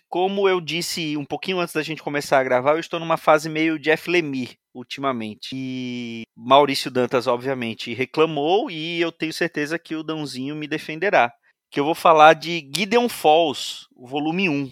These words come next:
O Celeiro Negro. Eu peguei essa edição, é, eu peguei a edição nacional, eu já tinha in-, interesse nessas edições de Gideon Falls, desde que o Igor Tavares falou em uma,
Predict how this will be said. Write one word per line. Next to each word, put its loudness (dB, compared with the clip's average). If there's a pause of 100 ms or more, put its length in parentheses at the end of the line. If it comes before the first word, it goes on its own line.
(100)
O -18
Celeiro 2
Negro. 0 (320)
Eu -6
peguei 8
essa 6
edição, 0
é, 2
eu 0
peguei -2
a 2
edição -4
nacional, 0
eu -6
já 4
tinha -4
in-, -8 (160)
interesse -2
nessas -6
edições -10
de -18
Gideon -8
Falls, -8 (320)
desde 4
que -8
o -6
Igor -2
Tavares 6
falou 2
em -4
uma, -4